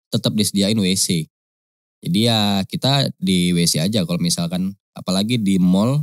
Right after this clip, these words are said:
dan bandara itu kan umum ya, rame. Kayaknya agak sedikit sulit kalau, eh, aurat kita tidak kelihatan antara kanan dan kiri kan, seperti itu. Jadi, eh, lebih afdol, kayaknya lebih baik di W C-nya aja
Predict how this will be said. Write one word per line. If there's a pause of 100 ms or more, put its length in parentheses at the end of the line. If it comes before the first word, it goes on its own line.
(160)
dan
bandara
itu
kan
umum
ya,
rame. (1200)
Kayaknya
agak
sedikit
sulit
kalau, (480)
eh,
aurat
kita
tidak
kelihatan
antara
kanan
dan
kiri
kan, (320)
seperti
itu. (160)
Jadi, (640)
eh, (260)
lebih (720)
afdol,
kayaknya
lebih
baik (240)
di (400)
W
C-nya
aja